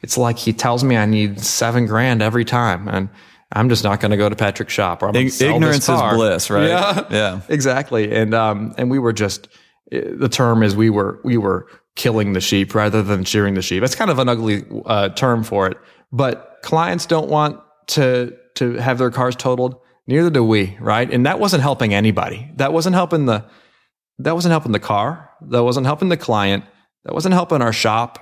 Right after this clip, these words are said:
Speaker 1: or our technicians or, or anybody, um, to, to do business that way. Fixing the starter and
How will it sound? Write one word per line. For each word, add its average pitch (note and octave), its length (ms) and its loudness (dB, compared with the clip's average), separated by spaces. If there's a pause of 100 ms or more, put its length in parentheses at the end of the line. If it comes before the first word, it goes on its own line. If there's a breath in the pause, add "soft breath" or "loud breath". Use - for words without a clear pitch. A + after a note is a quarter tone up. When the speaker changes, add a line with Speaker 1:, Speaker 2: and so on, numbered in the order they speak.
Speaker 1:
or F2+ 80 0
our F2 100 -4
technicians A2+ 840 -2
or, G#2 280 0
or G#2+ 180 -4
anybody, G#2+ 500 2 (340)
um, G2+ 400 0 (120)
to, G2+ 200 0 (220 loud breath)
to - 80 0
do A2+ 160 2
business G2 480 2
that F2+ 260 -2
way. F2+ 280 -2 (340 loud breath)
Fixing D3+ 280 0
the B2+ 60 0
starter C#3 520 0
and G#2+ 400 -2